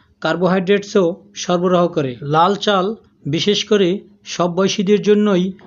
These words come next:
আয়রনের একটি সমৃদ্ধ উৎস বলে গণ্য হয়। ছয়, সবজি। প্রতিদিন তাজা সবজি খেলে আয়রন ও অন্যান্য খনিজ পুষ্টি এবং নানা ধরনের ভিটামিনের ঘাটতি মেটবে। আলু,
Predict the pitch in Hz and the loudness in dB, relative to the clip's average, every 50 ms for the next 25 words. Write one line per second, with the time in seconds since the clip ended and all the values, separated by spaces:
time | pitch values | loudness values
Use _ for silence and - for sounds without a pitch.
0 | - _ - - 147 165 180 190 196 202 208 202 202 196 196 - - 208 196 180 | -20 _ -12 -6 -2 0 2 4 4 4 4 2 2 0 -2 -2 -2 0 2 2
1 | 196 208 - - _ _ _ - - - 175 180 190 190 202 180 165 208 208 196 | 0 -2 -6 -12 _ _ _ -10 -4 0 2 2 2 2 2 0 2 2 2 2
2 | 196 196 - - 208 185 202 196 190 175 170 190 190 - - _ _ _ - 165 | 2 -2 -4 -4 -2 0 2 2 2 2 0 -2 -4 -6 -14 _ _ _ -8 -2
3 | 151 175 185 185 185 185 165 156 165 156 135 123 110 - - - _ - - - | 0 2 2 4 4 4 2 2 2 0 -2 -4 -8 -16 -20 -20 _ -14 -8 -4
4 | 185 190 190 170 160 175 202 - - - _ _ - - - 202 214 202 175 160 | 0 0 0 0 0 -2 -4 -6 -12 -20 _ _ -14 -8 -2 0 0 0 0 0
5 | 185 165 170 180 - - _ _ _ _ _ - 165 170 165 208 190 170 202 202 | -2 -2 -2 -2 -8 -14 _ _ _ _ _ -2 -2 -2 -2 -2 0 0 2 0
6 | 190 - 180 156 160 180 196 - - 190 180 170 185 208 - - 214 202 165 156 | 0 -2 -4 -4 -2 -2 -2 -2 -2 -4 -4 -2 -4 -4 -2 -2 0 0 0 0
7 | 180 180 - - _ _ _ _ _ - 170 175 185 190 202 214 185 170 196 202 | -2 -4 -10 -18 _ _ _ _ _ -4 -2 0 2 4 4 4 4 2 0 -2
8 | - - - _ - 190 202 202 180 180 180 190 202 202 196 202 196 - - 175 | -6 -12 -16 _ -2 0 2 2 2 0 0 0 0 0 0 0 -2 -2 0 0
9 | 196 208 190 - - - 202 - - - - 208 165 151 175 175 - - - _ | 0 0 -2 -4 -4 -2 0 0 0 0 0 2 2 2 0 -2 -8 -16 -20 _
10 | _ _ - 190 190 202 196 196 185 165 165 180 185 190 165 165 180 202 208 208 | _ _ -6 -2 0 0 2 2 0 0 0 0 0 0 0 0 0 2 2 2
11 | 202 190 190 220 - - _ _ _ _ _ _ _ _ _ - 139 151 156 202 | 2 0 0 -2 -6 -12 _ _ _ _ _ _ _ _ _ -4 -2 -2 0 2
12 | 196 196 202 196 196 196 190 151 165 175 - - - 196 185 185 175 160 156 147 | 2 2 2 2 2 0 0 0 -2 -2 -2 -2 0 2 2 2 2 0 0 0
13 | 135 110 - - - _ _ _ - _ _ _ _ _ - - 170 196 196 190 | -2 -2 -4 -10 -20 _ _ _ -20 _ _ _ _ _ -6 -2 0 2 4 4
14 | 185 190 202 - | 2 2 0 -4